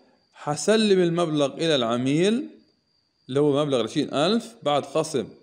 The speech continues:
عمولة البنك، فحقوم حقول، طبعًا هنا حوالات خارجية واردة كانت طرف دائن، حساب وسيط دائن. لما أنا سلمت المبلغ إلى العميل حصير طرف مدين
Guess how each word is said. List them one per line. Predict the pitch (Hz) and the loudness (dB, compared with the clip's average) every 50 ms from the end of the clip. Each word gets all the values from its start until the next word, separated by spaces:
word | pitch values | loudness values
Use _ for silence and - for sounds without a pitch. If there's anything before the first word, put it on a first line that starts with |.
| _ | _
عمولة | 101 101 117 139 156 170 170 156 - - - - _ _ _ _ _ - | -12 -8 -6 -4 -2 -2 -2 -2 -4 -8 -12 -20 _ _ _ _ _ -10
البنك، | 123 117 113 117 139 156 185 214 240 254 240 - - - _ _ _ _ _ _ _ _ _ _ _ | -10 -8 -6 -4 -2 0 0 0 0 -2 -4 -8 -16 -20 _ _ _ _ _ _ _ _ _ _ _
فحقوم | _ - 190 190 196 175 185 180 170 160 180 190 185 185 185 185 165 - - - - _ _ _ _ _ _ _ _ _ _ _ _ _ _ _ _ _ | _ -2 0 0 0 0 -2 -2 0 0 2 2 4 4 2 0 -4 -8 -12 -20 -20 _ _ _ _ _ _ _ _ _ _ _ _ _ _ _ _ _
حقول، | - 131 131 139 151 175 185 190 185 - - - 131 123 | -4 -2 -2 0 0 2 2 2 2 0 -4 -6 -6 -4
طبعًا | 135 135 127 | -2 0 0
هنا | 127 156 160 165 170 175 - - | 0 0 0 0 0 -2 -2 -4
حوالات | - 147 135 147 151 143 | -2 0 2 2 2 2
خارجية | 143 151 135 131 131 147 147 135 | 2 2 2 2 2 2 2 2
واردة | 127 127 139 151 143 131 127 117 | 4 4 4 4 4 2 0 0
كانت | - 151 139 135 123 120 - | 0 0 -2 -2 -2 -2 -2
طرف | 143 135 123 113 117 | 0 0 0 -2 -2
دائن، | 113 123 147 147 143 147 135 123 | -2 0 2 2 2 0 -2 -4
حساب | 123 113 - 143 131 113 | -6 -4 -2 -2 0 2
وسيط | 117 117 - 147 139 120 | 0 0 0 -2 -4 -4
دائن. | 113 120 139 151 143 175 196 220 220 226 208 - - - _ _ _ _ _ _ _ _ _ _ _ - | -2 0 0 0 2 2 0 0 -2 -4 -8 -12 -16 -20 _ _ _ _ _ _ _ _ _ _ _ -4
لما | 123 139 151 160 147 131 120 110 - - - - | -2 -2 0 0 0 -2 -2 -2 -4 -8 -8 -6
أنا | - 156 151 135 | -4 -2 -2 -2
سلمت | 123 - 139 127 135 156 147 127 | -2 -2 -2 -2 0 -2 -2 -2
المبلغ | 131 120 131 147 147 135 123 | -2 -4 -4 -4 -4 -4 -2
إلى | 113 127 135 131 | -2 0 0 0
العميل | 117 107 107 117 139 156 151 135 | 0 0 -2 -2 -2 -2 -4 -4
حصير | 120 110 107 - - 151 151 156 165 175 170 170 - - - - _ _ _ _ _ _ _ _ _ _ _ _ _ _ _ _ _ _ _ _ _ _ _ _ _ _ _ _ _ - | -4 -6 -6 -4 -2 0 2 2 2 2 0 -2 -6 -16 -20 -20 _ _ _ _ _ _ _ _ _ _ _ _ _ _ _ _ _ _ _ _ _ _ _ _ _ _ _ _ _ -2
طرف | 117 110 120 143 165 156 156 - | 0 2 2 2 0 0 -4 -4
مدين | 156 170 185 175 226 220 190 139 104 95 - - | -4 -4 -2 -2 -2 -2 -2 -2 -4 -8 -12 -20